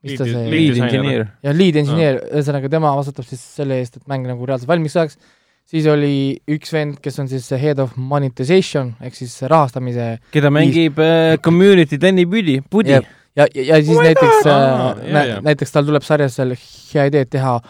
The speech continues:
Speaker 1: nanomaksed, mitte mikromaksed, aga teha nanomaksed.
Speaker 3: Mis asi on nanomakse?
Speaker 2: Jaa.
Speaker 1: Jaa.
Speaker 2: Oota, see seriaal on tegelikult siis nii-öelda irooniline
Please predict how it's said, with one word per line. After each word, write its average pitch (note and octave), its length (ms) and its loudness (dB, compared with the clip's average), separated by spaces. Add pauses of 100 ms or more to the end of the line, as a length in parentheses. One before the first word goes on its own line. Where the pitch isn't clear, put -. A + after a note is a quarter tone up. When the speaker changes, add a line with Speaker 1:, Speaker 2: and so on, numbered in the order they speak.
Speaker 1:
nanomaksed, C3 680 -2 (240)
mitte C3+ 180 -6
mikromaksed, C3+ 560 -4
aga B2 180 -4
teha B2+ 220 -4
nanomaksed. C3 540 -2
Speaker 3:
Mis E3+ 140 0
asi E3+ 100 6
on C#3+ 80 2
nanomakse? D3 400 4
Speaker 2:
Jaa. A#2 240 2 (240)
Speaker 1:
Jaa. C#3 180 4
Speaker 2:
Oota, F#3+ 240 0
see F3 140 -2
seriaal A3 320 4
on D#3 80 4
tegelikult E3 480 0
siis B2+ 180 -8
nii-öelda C3+ 380 -2 (400)
irooniline C3+ 800 2